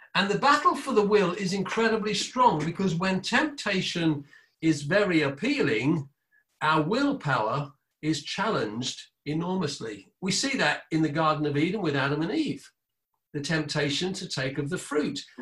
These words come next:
And Satan comes along and he challenges Adam and Eve's willpower. Were they willing to live in obedience to God, or were they willing to yield to temptation and to take the fruit?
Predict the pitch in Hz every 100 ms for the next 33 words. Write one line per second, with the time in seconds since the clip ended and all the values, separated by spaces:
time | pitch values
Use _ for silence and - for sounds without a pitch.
0 | - 170 160 - 226 226 196 - 185 185
1 | 180 170 185 185 180 185 190 - - 165
2 | 247 285 220 147 127 127 156 - 151 185
3 | 214 233 220 139 139 160 143 139 220 294
4 | 277 170 131 104 104 - _ 147 196 190
5 | 170 151 165 285 208 143 190 160 - -
6 | 117 151 185 160 139 135 175 233 226 190
7 | - - _ _ - 139 113 110 107 -
8 | - _ _ _ 135 143 143 135 131 143
9 | 160 131 120 123 113 135 151 156 151 139
10 | 139 127 - 120 117 - 117 113 - _
11 | _ - 117 123 - 113 107 120 - 131
12 | 92